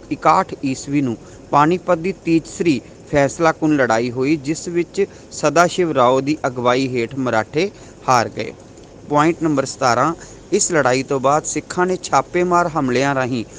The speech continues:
ਅਬਦਾਲੀ ਦੇ ਖੇਮਿਆਂ ਵਿੱਚ ਹਲਚਲ ਮਚਾਈ ਰੱਖੀ ਅਤੇ ਕਾਫੀ ਲੁੱਟਮਾਰ ਕੀਤੀ। ਜੱਸਾ ਸਿੰਘ ਆਲੂਵਾਲੀਆ ਨੇ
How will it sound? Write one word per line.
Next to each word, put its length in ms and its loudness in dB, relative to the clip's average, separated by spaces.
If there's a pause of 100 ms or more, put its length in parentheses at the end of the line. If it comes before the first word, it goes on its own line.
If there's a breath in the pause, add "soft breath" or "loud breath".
(260 loud breath)
ਅਬਦਾਲੀ 480 0
ਦੇ 220 2
ਖੇਮਿਆਂ 460 0
ਵਿੱਚ 220 -2
ਹਲਚਲ 380 -2
ਮਚਾਈ 400 -2
ਰੱਖੀ 360 -4 (400 loud breath)
ਅਤੇ 180 -4 (100)
ਕਾਫੀ 320 2
ਲੁੱਟਮਾਰ 480 0
ਕੀਤੀ। 420 -10 (420 loud breath)
ਜੱਸਾ 320 0
ਸਿੰਘ 340 -4
ਆਲੂਵਾਲੀਆ 640 2
ਨੇ 140 0